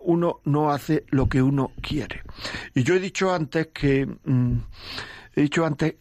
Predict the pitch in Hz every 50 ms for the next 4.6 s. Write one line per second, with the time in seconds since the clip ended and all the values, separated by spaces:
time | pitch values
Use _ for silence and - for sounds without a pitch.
0 | - - _ - 147 131 160 180 - 208 190 180 190 170 139 - - 123 127 127
1 | - - - _ _ - _ _ _ _ _ _ - - - - - - - -
2 | _ - 147 143 147 143 - - _ _ _ _ _ _ _ _ _ _ _ _
3 | _ _ _ - 165 175 160 139 - - 160 147 143 131 - 135 131 131 160 175
4 | 190 190 170 156 160 151 131 120 127 170 151